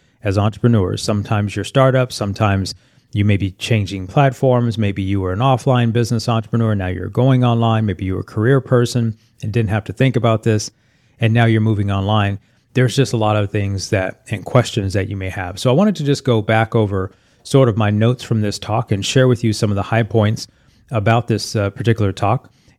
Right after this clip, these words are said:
And, you know, I started this talk with a number of frequently asked questions that I often get, especially in the world of technology,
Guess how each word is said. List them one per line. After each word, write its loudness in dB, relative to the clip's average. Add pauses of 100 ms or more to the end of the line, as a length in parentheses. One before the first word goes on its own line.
And, 2 (140)
you 2
know, 0 (160)
I 0
started 0
this -2
talk 0
with 2 (140)
a 0
number 2
of 0
frequently 0
asked 0
questions -2
that 0
I 2
often 0
get, -2 (460)
especially -2
in 2
the 2
world 4
of 0 (360)
technology, -2